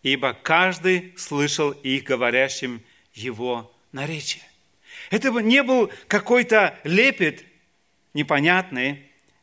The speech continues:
Нет, они слышали их говорящих его наречием.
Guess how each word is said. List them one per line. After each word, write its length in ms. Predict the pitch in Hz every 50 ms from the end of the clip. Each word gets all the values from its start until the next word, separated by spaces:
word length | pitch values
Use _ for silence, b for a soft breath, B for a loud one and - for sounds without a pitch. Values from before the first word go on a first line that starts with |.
| _ _
Нет, 340 | 113 120 139 151 165 170 - - b b b b b b b b b _
они 320 | - 123 120 127 131 135 131
слышали 840 | - - - 139 160 185 175 - 170 156 151 151 151 156 151 147 b b b b b b _ _
их 260 | 135 135 143 139 139
говорящих 840 | 131 131 117 123 123 127 131 131 131 - - 131 117 110 - - 120
его 260 | 113 107 113 120 123
наречием. 560 | 120 123 127 135 147 156 - - - - -